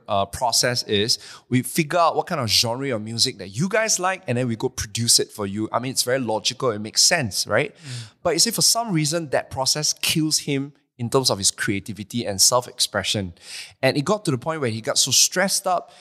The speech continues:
Speaker 1: and that he lost his voice.
Speaker 2: Right.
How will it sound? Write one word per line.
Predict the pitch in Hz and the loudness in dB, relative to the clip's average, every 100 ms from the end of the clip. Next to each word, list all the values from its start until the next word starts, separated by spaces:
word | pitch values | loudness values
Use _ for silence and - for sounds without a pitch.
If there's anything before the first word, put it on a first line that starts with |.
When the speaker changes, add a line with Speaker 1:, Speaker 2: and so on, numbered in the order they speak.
| - - | -6 0
Speaker 1:
and | 131 123 | 2 2
that | 120 | -2
he | 123 | -6
lost | 117 120 120 139 143 - | -6 -4 -2 0 2 2
his | 101 | 0
voice. | - 92 101 - - - _ 117 | -2 -6 -2 -2 -2 -6 _ -20
Speaker 2:
Right. | 107 | -20